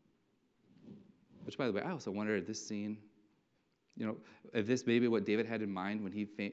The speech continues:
uh, penned the famous Psalm twenty-three as he entered into the valley here. Remember what Psalm twenty-three tells us? "Even though I walk through the valley of the shadow of death, I will fear no evil because your rod and staff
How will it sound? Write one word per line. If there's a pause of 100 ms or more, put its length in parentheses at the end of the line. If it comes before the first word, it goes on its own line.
uh,
penned
the
famous (140)
Psalm
twenty-three (260)
as
he
entered
into
the
valley
here. (540)
Remember
what
Psalm
twenty-three
tells
us? (640)
"Even
though
I
walk
through
the
valley
of
the
shadow
of
death, (760)
I
will
fear
no
evil
because
your
rod
and
staff